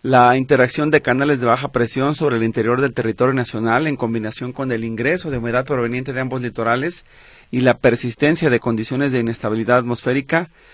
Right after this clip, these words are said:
favorecerá la continuidad de lluvias y tormentas en entidades del noroeste, norte, occidente, centro, oriente y sur del país. Para el estado de Jalisco, se mantiene potencial de precipitación durante la tarde y noche.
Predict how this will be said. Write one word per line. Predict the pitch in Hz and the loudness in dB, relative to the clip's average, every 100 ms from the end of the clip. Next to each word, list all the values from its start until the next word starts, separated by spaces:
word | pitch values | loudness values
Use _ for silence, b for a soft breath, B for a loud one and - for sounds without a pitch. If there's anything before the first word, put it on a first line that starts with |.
| b | b
favorecerá | _ 131 135 131 143 147 | _ 4 6 4 4 4
la | 170 | 4
continuidad | 151 131 127 131 | 2 -2 0 2
de | 151 135 | 2 2
lluvias | 147 151 165 | 2 2 0
y | 135 | -2
tormentas | 131 120 131 139 147 | -2 0 0 0 -2
en | 131 | -2
entidades | 120 120 117 139 | -2 0 0 0
del | 127 120 | 0 -2
noroeste, | 117 110 117 139 - 151 | 0 0 0 -2 -4 -2
norte, | 131 131 135 | 0 0 -2
occidente, | 139 - 120 135 139 | -6 -4 -2 -2 -4
centro, | 139 135 131 147 143 | -4 -4 -2 -4 -4
oriente | - 120 123 143 | -2 0 0 -4
y | 131 | -4
sur | 113 | -2
del | 110 113 | -2 0
país. | 123 147 160 - b b b b b - | 0 0 -2 -10 b b b b b 0
Para | 117 | 2
el | |
estado | 117 135 135 | 2 4 6
de | 135 | 6
Jalisco, | 123 131 151 - 175 190 b b b | 4 0 0 2 2 2 b b b
se | - 147 | -6 -2
mantiene | 120 120 135 147 | 0 0 0 0
potencial | 117 120 113 127 | -2 -2 -2 -2
de | 143 | -2
precipitación | 131 113 127 117 117 127 127 | -2 -2 -4 -4 -6 -4 -2
durante | 139 120 113 | 2 0 0
la | 107 | -2
tarde | 110 123 127 | 0 2 2
y | 131 | 2
noche. | 151 151 - | 0 -2 -10